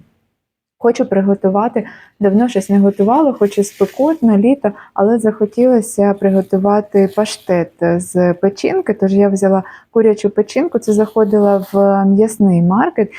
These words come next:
і в м'ясному маркеті куряча печінка дев'яносто дев'ять гривень. Зараз коштує, невелику кількість взяла, буквально для того, щоб приготувати паштет, і за печінку я віддала тридцять гривень десять копійок. І хочу ще вам показати,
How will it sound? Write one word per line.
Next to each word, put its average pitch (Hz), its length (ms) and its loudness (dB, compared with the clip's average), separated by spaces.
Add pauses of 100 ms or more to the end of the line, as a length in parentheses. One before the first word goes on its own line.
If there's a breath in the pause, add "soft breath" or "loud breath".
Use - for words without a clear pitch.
(120)
і 196 80 0
в 196 40 4
м'ясному 220 420 2
маркеті 214 440 0
куряча 208 380 0
печінка 226 520 -2
дев'яносто 190 560 2
дев'ять 196 360 2
гривень. 170 420 -2
Зараз 226 320 -2
коштує, 247 440 -2 (280 loud breath)
невелику 240 460 2
кількість 269 420 -2
взяла, 220 400 2
буквально 262 400 0
для 190 160 0
того, 202 300 0
щоб 175 200 -6
приготувати 185 960 0
паштет, 269 500 -2
і 214 60 2
за 196 120 0
печінку 269 520 0
я 208 160 4
віддала 190 460 0
тридцять 196 460 -2
гривень 208 340 2
десять 185 420 -4
копійок. 185 420 -6 (600 loud breath)
І - 260 -6
хочу 247 340 -2
ще 254 160 -2
вам 233 180 2
показати, 220 840 -2